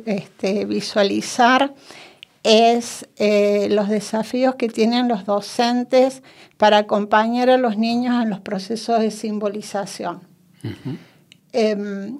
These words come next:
Speaker 1: lo que ocu-, lo que se ve es que cuando el niño te da una respuesta a un determinado nivel,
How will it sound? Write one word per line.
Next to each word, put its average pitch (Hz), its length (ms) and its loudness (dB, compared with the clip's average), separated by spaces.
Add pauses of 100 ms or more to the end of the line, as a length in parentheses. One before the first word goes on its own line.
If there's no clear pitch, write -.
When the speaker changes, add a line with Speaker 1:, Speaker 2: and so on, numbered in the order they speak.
Speaker 1:
lo 214 160 -2
que 220 100 0
ocu-, 220 340 -2
lo 214 140 2
que 208 140 -6
se 214 220 -4
ve 262 380 4 (540)
es 233 160 -2
que 226 160 -2
cuando 214 280 6
el 220 120 4
niño 247 340 2
te 233 160 4
da 220 80 6
una 233 220 2
respuesta 220 1200 0
a 214 140 0
un 214 160 -2
determinado 214 800 0
nivel, 226 600 0